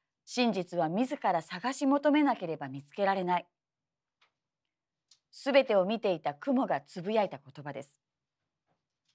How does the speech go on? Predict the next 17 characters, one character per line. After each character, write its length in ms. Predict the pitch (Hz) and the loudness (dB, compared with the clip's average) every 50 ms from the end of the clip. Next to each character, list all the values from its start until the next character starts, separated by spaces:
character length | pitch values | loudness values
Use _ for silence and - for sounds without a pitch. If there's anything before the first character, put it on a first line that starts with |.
| _ - | _ -2
私 320 | 180 175 220 208 - 233 | -2 0 0 -2 0 4
は 140 | 220 208 208 | 4 4 4
こ 100 | 220 220 | 2 0
の 120 | 214 220 | 0 0
言 200 | 220 233 208 233 | -2 -2 -2 0
葉 100 | 226 220 | 2 2
に 100 | 196 160 | 0 0
ハ 160 | - - 226 | -4 -6 -6
ッ 40 | 220 _ - | -6 _ -8
と 100 | - 294 | -10 -8
さ 120 | - 294 | -8 -4
せ 120 | - 302 277 | 0 0 0
ら 80 | 254 | 2
れ 120 | 254 254 233 | 0 -2 -2
ま 100 | 233 226 | -2 -6
し 100 | - - | -8 -12
た。 140 | - - | -14 -16